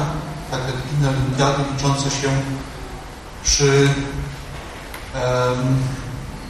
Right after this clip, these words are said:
zdawaniu egzaminów do uczelni. To, myślę, ważne, to zachęca do uczestnictwa w olimpiadzie.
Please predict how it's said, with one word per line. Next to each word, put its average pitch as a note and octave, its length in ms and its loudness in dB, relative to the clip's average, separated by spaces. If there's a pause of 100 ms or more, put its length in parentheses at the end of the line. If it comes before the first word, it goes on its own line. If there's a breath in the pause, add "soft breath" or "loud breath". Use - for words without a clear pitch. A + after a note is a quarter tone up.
(160)
zdawaniu C#3+ 480 6
egzaminów C#3+ 680 4
do C3 380 4 (920)
uczelni. - 380 4 (2500)
To, C#3+ 220 4
myślę, D3 260 6
ważne, D#3 340 4 (300)
to C#3 80 -6
zachęca C#3 500 0 (840)
do C3 60 -2
uczestnictwa C#3+ 640 2
w B2+ 120 0
olimpiadzie. C3 440 2